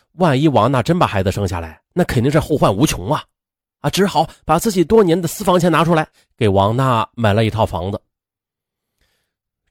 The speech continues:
住进新房子的王娜，她似乎啊，就不那么着急了，因为此前呢，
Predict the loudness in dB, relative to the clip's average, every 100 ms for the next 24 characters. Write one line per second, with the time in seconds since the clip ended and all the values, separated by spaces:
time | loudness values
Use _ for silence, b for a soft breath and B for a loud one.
0 | -2 0 4 4 4 0 0 2 2 2
1 | 2 2 0 0 -2 -6 _ -8 -6 -6
2 | -6 -6 -6 _ _ -4 -2 -2 -2 -2
3 | 0 2 2 2 -2 -4 _ _ _ _
4 | _ _ _ 2 4 2 0 0 0